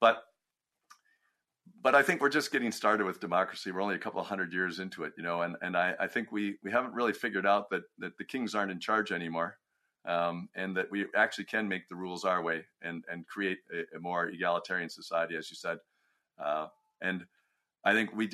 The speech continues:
we need to do a lot more thinking about it. One thing, uh, it, you had that great chart, uh, about the top one percent and the, uh, bottom fifty percent and how,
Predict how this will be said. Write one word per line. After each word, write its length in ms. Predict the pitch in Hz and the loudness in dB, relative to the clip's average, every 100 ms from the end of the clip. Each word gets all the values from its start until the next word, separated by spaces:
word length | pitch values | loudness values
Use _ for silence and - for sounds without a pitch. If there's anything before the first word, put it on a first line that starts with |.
| - | 0
we 80 | |
need 200 | 123 127 | 0 0
to 80 | - | -2
do 140 | 113 113 | -2 2
a 20 | |
lot 300 | 107 120 110 | 6 6 6
more 140 | 110 | 2
thinking 360 | 104 120 117 104 | 2 -2 -2 0
about 260 | 92 95 | 4 6
it. 120 | 95 107 | 4 2
One 220 | 123 127 | 2 2
thing, 280 | 143 131 110 | 0 0 0
uh, 60 | 107 | 0
it, 240 | 104 113 - | 0 -4 -2
you 120 | 110 | 2
had 160 | 123 | 4
that 160 | 113 101 | 4 2
great 240 | 113 117 | 2 0
chart, 380 | - 117 113 113 - - | 4 6 6 4 -6 -2
uh, 200 | 95 90 | 0 2
about 400 | 95 104 101 - | 2 4 2 0
the 300 | 95 98 95 - | -4 -4 -6 2
top 240 | 107 104 | 2 4
one 160 | 110 110 | 2 0
percent 480 | - 104 113 107 104 | -2 -4 0 0 0
and 200 | 95 95 | -4 -2
the, 120 | 90 - - | -4 -6 -6
uh, 140 | 92 | -4
bottom 380 | 87 104 107 101 | 2 4 4 0
fifty 300 | - 117 117 | -4 -6 -6
percent 440 | - 104 117 117 | -6 -4 -2 -2
and 120 | 104 92 | -2 2
how, 240 | 101 98 | 2 2